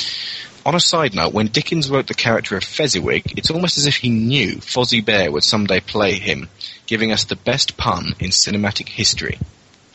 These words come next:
Fozziewig. Stave three: The Warmth of the Present. The Ghost of Christmas Present is played very differently depending on which version you watch. In The Muppets, he is a jolly giant spreading joy and laughing heartily.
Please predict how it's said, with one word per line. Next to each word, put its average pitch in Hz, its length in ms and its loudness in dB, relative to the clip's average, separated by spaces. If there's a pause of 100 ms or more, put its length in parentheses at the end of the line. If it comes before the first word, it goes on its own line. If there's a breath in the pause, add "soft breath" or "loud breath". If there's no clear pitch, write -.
(120)
Fozziewig. 92 640 -2 (1600)
Stave 151 360 0
three: 76 420 0 (140)
The 101 80 2
Warmth 101 360 0
of 101 120 -2
the - 40 -8
Present. - 520 -8 (880 loud breath)
The - 80 -4
Ghost 156 280 0
of 156 60 -2
Christmas 135 320 0
Present 95 340 0
is 92 80 -2
played 104 260 0
very 120 380 0
differently - 380 -2
depending 98 380 0
on 92 140 -2
which 95 160 0
version 92 340 2
you 87 120 -2
watch. 90 420 -2 (580 loud breath)
In 135 140 2
The 170 60 2
Muppets, 147 400 0
he 98 120 2
is 98 100 2
a 95 60 -2
jolly 107 340 2
giant 92 400 0
spreading 92 400 -2
joy 104 400 4
and 85 180 0
laughing 90 440 0
heartily. 90 540 0